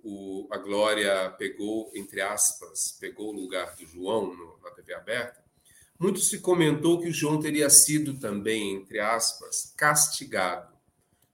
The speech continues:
Eu não acho que foi um castigo, eu acho que foi uma promoção, porque ele, ele, ele vai escrever uma <laughs> novela mais curta, dobro do que se espera na T V aberta, são oitenta ou oitenta e cinco capítulos, eu não sei ao certo.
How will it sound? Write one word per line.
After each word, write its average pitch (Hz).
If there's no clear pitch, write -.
Eu 320
não 330
acho 90
que -
foi 107
um 107
castigo, 101
eu 147
acho -
que -
foi 90
uma 92
promoção, 90
porque 104
ele, 113
ele, 117
ele 113
vai 117
escrever 165
uma -
<laughs> -
novela 143
mais 131
curta, 127
dobro 170
do 135
que 135
se -
espera 127
na 113
T 110
V 107
aberta, 107
são 113
oitenta 98
ou 92
oitenta 95
e 92
cinco -
capítulos, 107
eu 87
não 85
sei 92
ao 87
certo. -